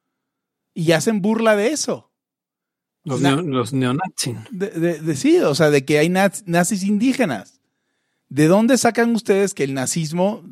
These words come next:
Speaker 1: no puede haber nazis indígenas, considerando que no es, no es la supremacía del hombre blanco?
Speaker 2: Si usted
Speaker 1: Y,
Speaker 2: cree que,
Speaker 1: y ya.
Speaker 2: a ver,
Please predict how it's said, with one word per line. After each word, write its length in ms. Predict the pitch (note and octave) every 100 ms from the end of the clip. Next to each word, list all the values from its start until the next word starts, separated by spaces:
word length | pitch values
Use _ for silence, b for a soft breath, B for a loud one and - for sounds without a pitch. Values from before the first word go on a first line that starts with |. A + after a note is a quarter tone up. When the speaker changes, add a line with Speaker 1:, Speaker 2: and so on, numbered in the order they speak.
| F#3 C#3 C#3+
Speaker 1:
no 320 | D3 D3+ D#3
puede 180 | D#3+ F#3
haber 160 | F#3 F#3+
nazis 300 | G3 F#3 F#3
indígenas, 540 | G#3 G#3+ A#3+ A#3+ E3
considerando 680 | E3 D3 D3+ C#3+ D3+ E3+ F#3+ _ _ _ _ _ _
que 160 | D3+
no 240 | D3 D#3 E3+
es, 360 | F3+ F3 - -
no 280 | D3 E3 F#3
es 120 | G3+
la 100 | A3
supremacía 720 | - F3 E3 D#3+ C#3+ F3 F3+
del 160 | F3 F3
hombre 240 | F#3 F#3+
blanco? 580 | G3 B3 E4+ B3+ A#2+ - _ _ _ _ _ _ _ _ _ _
Speaker 2:
Si 180 | D#3+ -
usted 180 | D3 G#3+
Speaker 1:
Y, 60 | F#3+
Speaker 2:
cree 180 | A3 A3
que, 220 | A3+ F3
Speaker 1:
y 20 |
ya. 220 | C#3 F3
Speaker 2:
a 100 | F#3+
ver, 320 | F3 E3 C3